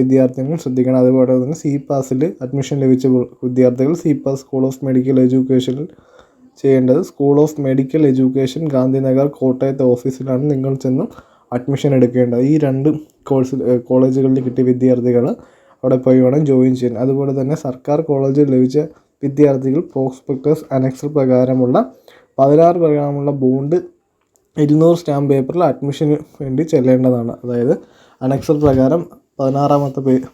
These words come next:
പതിനാറാമത്തെ അനക്സർ പ്രിന്റ് എടുത്തിട്ട് അനക്സർ, ഏ, പ്രോസ്പെക്ടസിലെ എൺപത്താറാം പേജിൽ കിടക്കുന്ന അനക്സർ പ-, പതിനാറ് ഡൗൺലോഡ് ചെയ്തിട്ട് ഇരുന്നൂറ്, ഇരുന്നൂറ് രൂപയുടെ ഒരു സ്റ്റാമ്പ് പേപ്പർ,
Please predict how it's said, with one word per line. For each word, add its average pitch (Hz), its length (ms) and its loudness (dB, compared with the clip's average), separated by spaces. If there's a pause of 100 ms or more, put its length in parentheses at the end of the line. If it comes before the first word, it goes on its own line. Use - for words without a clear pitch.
പതിനാറാമത്തെ 139 720 -2
അനക്സർ 127 320 -4 (560)
പ്രിന്റ് 143 280 2
എടുത്തിട്ട് 127 380 2
അനക്സർ, 123 340 -4 (440)
ഏ, 127 40 -2 (280)
പ്രോസ്പെക്ടസിലെ 143 880 -2
എൺപത്താറാം 135 560 -4
പേജിൽ 131 260 -4
കിടക്കുന്ന 131 360 -4 (800)
അനക്സർ 151 380 2
പ-, 143 140 -2 (120)
പതിനാറ് 143 380 -2
ഡൗൺലോഡ് 131 400 4
ചെയ്തിട്ട് 143 320 2
ഇരുന്നൂറ്, 143 340 -2 (280)
ഇരുന്നൂറ് 139 360 -2
രൂപയുടെ 135 400 0 (640)
ഒരു 147 120 2 (100)
സ്റ്റാമ്പ് 143 340 0
പേപ്പർ, 139 280 -2